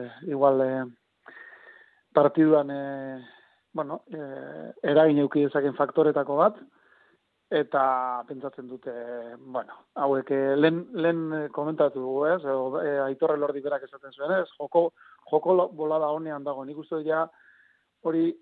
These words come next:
joko bolada onaren, eh, kontu hori albo batera utzi behar dugula, eta ez dela joko bolada, baizik eta ja pelotari, eh, haundibi, eh, aurkituko ditugula igandean, eta bueno,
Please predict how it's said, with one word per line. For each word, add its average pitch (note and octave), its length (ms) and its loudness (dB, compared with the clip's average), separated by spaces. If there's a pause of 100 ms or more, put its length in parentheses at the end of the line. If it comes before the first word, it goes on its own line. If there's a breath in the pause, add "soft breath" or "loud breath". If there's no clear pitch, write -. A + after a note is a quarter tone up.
joko D#3+ 340 0
bolada E3 360 2
onaren, D#3+ 460 -6
eh, D3+ 260 -10
kontu E3 300 -6
hori D3+ 200 -4
albo C#3+ 260 -4
batera C#3 280 -4
utzi C3+ 160 -12
behar C3+ 140 -10
dugula, C3+ 320 -2
eta B2 200 -6 (240)
ez C3 120 -14
dela C3 200 -6
joko C3 220 -8
bolada, C3 340 0
baizik C3+ 300 -4
eta B2 120 -14
ja C3+ 140 -4
pelotari, C3 720 -4 (840 loud breath)
eh, D#3+ 260 -2
haundibi, C#3 440 2 (580)
eh, E3+ 1080 -6
aurkituko D3 460 2
ditugula D3 340 4
igandean, E3 380 4
eta C#3 140 -2
bueno, B2 260 -8